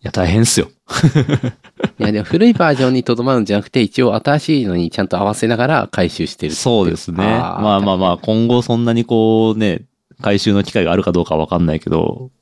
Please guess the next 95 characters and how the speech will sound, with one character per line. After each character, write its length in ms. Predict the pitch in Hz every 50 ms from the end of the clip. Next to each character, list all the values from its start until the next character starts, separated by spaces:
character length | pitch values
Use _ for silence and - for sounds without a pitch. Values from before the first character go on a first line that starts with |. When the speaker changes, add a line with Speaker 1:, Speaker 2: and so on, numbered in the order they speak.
| _ _ _ _ _ _ _ _ _ - - - - - _ _ _ -
Speaker 1:
あ 120 | 101 85
の、 80 | 80 -
Speaker 2:
ま 160 | 78 - 78
あ 40 | 80
ね。 480 | - 120 101 95 92 90 - 98 - - _
Speaker 1:
ち 80 | - -
ゃ 60 | 95
ん 60 | 90
と 140 | 85 90 85
ア 60 | 82
ッ 20 | 82
プ 120 | - - 101
デ 60 | 92
ー 20 |
ト 120 | - 92 82
し 100 | - -
て 200 | - _ - 92
お 80 | 87
き 100 | - -
た 80 | - 90
い 40 | 80
な 100 | 80 80
っ 40 |
て 180 | - _ - -
い 80 | 87 82
う 40 |
の 100 | 82 82
が 60 | 80 80
あ 40 |
っ 80 | 82 -
た 120 | _ 98 90
ん 60 | 87
で、 100 | - -
Speaker 2:
う 40 | -
ん 40 | 92
う 40 |
ん 180 | 87 80 82 80
う 40 | 76
ん。 20 |
Speaker 1:
ま 80 | 78 131
あ 20 | -
ち 80 | -
ょ 40 | -
っ 20 |
と、 240 | 90 101 85 82 - _ _ _
あ 160 | 101 107 101
の、 720 | 95 95 95 92 92 90 90 90 90 90 87 - - 185 202 190
ま 200 | - 98 107 98
あ 40 | 90
こ 420 | - - - - 76 - - - - _
う、 60 | - - 120 - 131 - - - -
言 160 | 104 117 95
っ 20 | - _ _ _ _ _ _
て 100 | - 131
も 140 | 117 104 101
い 80 | 117
い 40 | 120
か 140 | - - 104
な 140 | 101 107 107
っ 20 |
て 220 | - _ - 104
い 40 | 90
う 80 | 80 - _ _ -
気 120 | - -
は 140 | 90 90 95
す 160 | - - 107
る 100 | 101 101
け 140 | - - 120
ど、 160 | 156 156 139
ま 200 | 139 113 90 85 - -
あ 60 | -
そ 120 | - - 101
の 160 | 92 92 90
バ 120 | 98 101
ー 20 | 95
チ 80 | -
ャ 20 | 107
ル 60 | 104
ろ 60 | 101
く 100 | - 95
ろ 60 | 82
を 20 | 78
使 140 | - -
っ 100 | 80 -
た 160 | - - 82 -
展 140 | - 92
示 140 | 85 87 82
み 80 | 87 -
た 80 | 87
い 60 | 78 73
な 80 | 73
も 100 | 73 76 76
の 120 | 78 78
が、 300 | 87 123 110 - 110 - _ _ _
Speaker 2:
お。 140 | 110 113 -